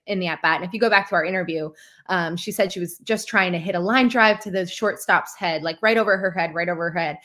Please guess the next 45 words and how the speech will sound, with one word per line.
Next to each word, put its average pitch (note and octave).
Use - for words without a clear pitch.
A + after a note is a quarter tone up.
And F#3+
look A3
where G#3
she F#3+
hit E3
it. D#3+
She F#3+
hit F3+
a D#3+
line E3
drive D#3+
over D#3+
the D#3
right D#3
field D3+
fence. -
So F#3+
it's F3
crazy B3
how A3
that F#3+
works F#3+
just F3+
with F#3
approaches G#3+
and, D#3
and F#3
trying G3+
to F3+
pepper G3
the F3+
ball E3+
a F3+
certain G#3+
place, B3+
how F3+
with F3+
what G3
the F3
pitcher's A3
<laughs> -
trying C4+
to C4+
do, C#4
how F3+